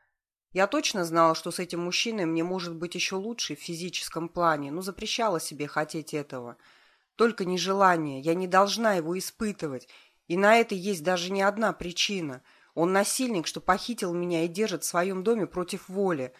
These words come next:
Все его ласки, на которые я так остро реагирую, направлены на одно: усыпить мою бдительность и оплодотворить меня как можно быстрее.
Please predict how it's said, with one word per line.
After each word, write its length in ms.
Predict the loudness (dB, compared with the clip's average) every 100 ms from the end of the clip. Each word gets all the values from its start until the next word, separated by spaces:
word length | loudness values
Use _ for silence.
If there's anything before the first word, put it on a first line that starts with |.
| _ _
Все 240 | -4 0 2
его 180 | 2
ласки, 380 | 8 8 8 2
на 100 | -2
которые 420 | 2 0 0 -2
я 120 | -2 0
так 200 | -2 -2
остро 300 | -4 -4 -6
реагирую, 760 | 0 0 0 -2 -2 -2 -2
направлены 580 | -2 2 4 4 2 -2
на 180 | 2 2
одно: 280 | 2 0 -2
усыпить 500 | -2 -6 -6 -8 -4
мою 260 | -4 -2
бдительность 680 | -6 -4 -4 -2 -4 -4 -4
и 20 |
оплодотворить 760 | -4 -4 -4 0 2 2 2 -4
меня 260 | -4 -2 -2
как 180 | -4
можно 260 | -4 -6 -6
быстрее. 760 | -6 -6 -4 -2 -2 -2 -6